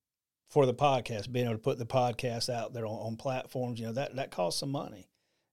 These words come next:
You know, I'm f-, handling all that out of my own pocket. You know, Mikey has spent, I, Lord knows how many thousands of dollars out of his own pocket, you know, just like he did the plane tickets last week. You know, I did the rental car. You know, he, uh,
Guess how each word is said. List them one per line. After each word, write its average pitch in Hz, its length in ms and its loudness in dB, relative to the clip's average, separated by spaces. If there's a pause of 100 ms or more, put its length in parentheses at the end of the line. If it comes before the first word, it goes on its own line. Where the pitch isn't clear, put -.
You 117 120 -10
know, 110 120 -8
I'm 131 120 -4
f-, 135 140 -10 (320)
handling 135 340 2
all 151 240 4
that 160 200 4
out 165 140 0
of 139 60 -4
my 147 180 -2
own 110 200 -6
pocket. - 400 -10 (600)
You 110 100 -20
know, 107 60 -10
Mikey 123 580 -4
has 104 340 -4 (760)
spent, 113 520 -8 (360)
I, 117 360 -6
Lord 139 480 0
knows 117 340 -2
how 156 160 2
many 135 160 2
thousands 120 360 0
of 120 60 -6
dollars 117 320 -2
out 120 120 -2
of 104 60 -4
his 123 180 -2
own 113 180 -2
pocket, 110 440 -4
you 113 120 -10
know, 110 80 -8
just 143 200 -6
like 135 140 2
he 123 80 -2
did 143 140 0
the 135 60 -4
plane 147 280 2
tickets 110 300 -4
last 101 340 -8
week. 98 240 -10
You 110 80 -16
know, 98 100 -14
I 117 100 -6
did 131 160 -2
the 127 80 -4
rental 139 280 0
car. 87 400 -10 (880)
You 120 140 -8
know, 107 240 -4
he, 123 300 -2
uh, 113 340 -4